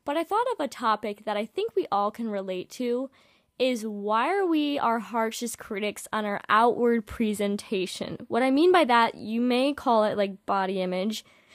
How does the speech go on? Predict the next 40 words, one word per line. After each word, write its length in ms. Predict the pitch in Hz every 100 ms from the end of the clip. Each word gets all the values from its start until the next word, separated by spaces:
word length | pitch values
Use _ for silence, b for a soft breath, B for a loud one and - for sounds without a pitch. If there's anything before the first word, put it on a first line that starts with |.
| b b -
You 100 | 254
may 220 | 247 240
just 180 | 247 262
call 240 | - 240
it 140 | 226 -
on 200 | 220 220
how 760 | 226 - 226 214 220 220 214
you 340 | - 190 208 214
see 600 | - - 226 208 208 208 - _ _ _ _ _ _ -
your 160 | 214
physique. 520 | 214 240 196 208 208 -
I 80 | 220
don't 180 | 254 233
know. 140 | 202
I 100 | 185
feel 200 | - 330
like 160 | 370 - b b -
body 320 | 208 214 220
image 320 | 226 226 233
tends 280 | - 208 208
to 80 | 220
be, 120 | 220
like, 160 | 208
directed 500 | 208 208 196 202 214
towards 380 | 208 214 202 196
or 160 | - 196
associated 480 | 196 - 196 202 190
with, 160 | 180
like, 180 | 180 190 b b b b b b _ _
females 500 | 208 214 220 220 226
in 140 | 226
the 80 | 226
media, 540 | 226 226 226 226 226 -
and 140 | 220
that's 160 | 220 -
definitely 260 | 269 320
not 200 | 262 214
the 80 | 220
case. 680 | - - 190 208 240 - - -
And 240 | 220